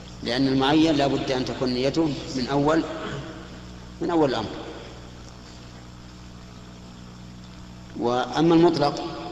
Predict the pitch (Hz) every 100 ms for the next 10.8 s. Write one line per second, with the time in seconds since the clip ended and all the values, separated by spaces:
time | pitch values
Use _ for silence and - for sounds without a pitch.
0 | - - 120 120 110 127 131 151 143 131
1 | 147 147 135 - - - - - - -
2 | - - - - - - - - 120 123
3 | 147 139 - 135 - 120 113 139 123 117
4 | 131 151 135 143 160 117 120 113 - -
5 | - 165 127 98 - - - - - -
6 | - - - - - - - - - -
7 | 143 143 147 147 143 - - - - -
8 | - - - - - - - - - -
9 | - - - - - - 139 143 135 139
10 | 139 131 - 123 123 127 131